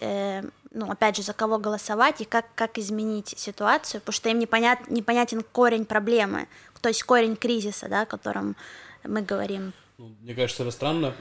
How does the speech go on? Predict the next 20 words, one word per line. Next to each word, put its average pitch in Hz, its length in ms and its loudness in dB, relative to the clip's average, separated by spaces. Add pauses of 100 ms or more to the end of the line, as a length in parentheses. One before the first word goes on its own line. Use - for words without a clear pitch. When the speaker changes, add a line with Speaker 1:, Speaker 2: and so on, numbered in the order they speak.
Speaker 2:
Во-первых, 135 340 -4
нужно 123 200 -4
привыкать 120 420 -2
голосовать, 117 420 -2 (480)
привыкать 123 280 -6
немножко 117 260 -6
следить 123 260 -8
за 117 80 -2
этим, 110 180 -4
то 101 60 -8
есть 101 120 -10 (100)
хотя 117 160 -6
бы, 113 140 -2 (440)
ну, 151 80 -16
то 143 60 -4
есть, 139 100 -2
во-первых, 156 300 -2
н-, 123 120 -6
начав 135 300 -2
голосовать, 139 480 0